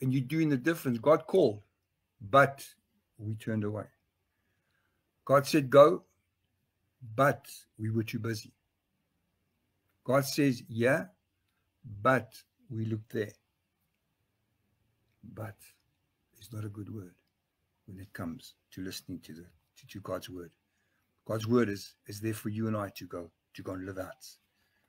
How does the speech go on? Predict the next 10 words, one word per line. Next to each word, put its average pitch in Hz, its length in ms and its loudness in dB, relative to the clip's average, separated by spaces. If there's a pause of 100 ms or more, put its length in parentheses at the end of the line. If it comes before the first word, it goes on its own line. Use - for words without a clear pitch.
God's 110 240 -4
word 113 220 2
is 104 120 -6
there 110 120 -4
for 107 160 -8
you 110 240 -4
and 107 80 -2
I 101 240 -2 (560)
not 127 260 -6
to, - 100 -14